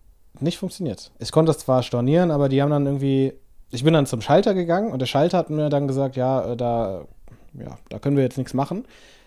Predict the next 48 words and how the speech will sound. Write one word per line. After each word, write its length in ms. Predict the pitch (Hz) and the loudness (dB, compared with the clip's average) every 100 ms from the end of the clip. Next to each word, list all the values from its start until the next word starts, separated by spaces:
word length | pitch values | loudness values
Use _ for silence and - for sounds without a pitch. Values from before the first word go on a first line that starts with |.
| - - | -20 -8
Das 160 | 117 120 | -8 -6
ist 140 | - | -2
online 300 | 143 165 175 | 2 2 0
passiert. 480 | 165 - 175 185 - | -2 -2 -2 -2 -4
Online-Buchungen 840 | 143 156 143 151 151 151 147 143 - | -2 0 0 0 0 -2 -2 -4 -6
werden 720 | 117 131 135 131 127 123 113 | -2 0 0 0 -2 -4 -8
über 280 | - 117 117 | -8 -4 -4
die, 500 | 113 113 110 104 101 - - - | -4 -4 -4 -6 -10 -16 -20 -12
ja, 240 | 104 - - _ - - | -8 -8 -12 _ -20 -16
über 240 | - 82 | -10 -8
online, 320 | 120 131 131 | -4 -4 -4
das 100 | 120 | -4
ist 40 | 110 | -8
ein 60 | |
anderes 200 | 117 117 | -10 -10
Department, 600 | - - 127 135 131 131 - - - - - - - | -12 -4 -4 -2 -4 -6 -10 -20 -20 -20 -20 -20 -20
äh, 160 | 87 | -16
da 120 | 95 110 | -10 -6
müssen 280 | 131 139 | -6 -6
sie 120 | 120 113 | -4 -2
da 200 | 117 120 | 0 -2
und 100 | 110 | -4
da 80 | 104 | -6
anrufen. 480 | 117 117 - - - - | -6 -8 -10 -16 -18 -20
So, 140 | - - | -20 -18
dann 220 | 65 127 | -16 -16
meinte 140 | 113 | -14
ich, 40 | 120 | -10
ja, 80 | |
was 100 | 120 | -10
ist 40 | 123 | -8
denn 80 | 113 | -6
die 80 | |
Nummer? 380 | 113 139 165 185 - - - | -2 -2 -2 -6 -14 -20 -20
Äh, 300 | 127 120 117 | -16 -14 -14
sie, 300 | 113 113 113 | -14 -14 -12
ja, 140 | 107 107 | -10 -8
das 180 | 117 | -8
und 80 | 151 | -6
das. 260 | 151 160 - | -6 -6 -8
Und 140 | 123 | -8
dann 120 | 120 | -6
hat 120 | 123 127 | -6 -6
die 60 | |
mir 120 | 123 | -4
das 80 | 120 | -4
Telefon 380 | - 156 160 165 | -2 -2 0 -4
gegeben, 420 | 139 147 151 165 | -2 -2 -2 -4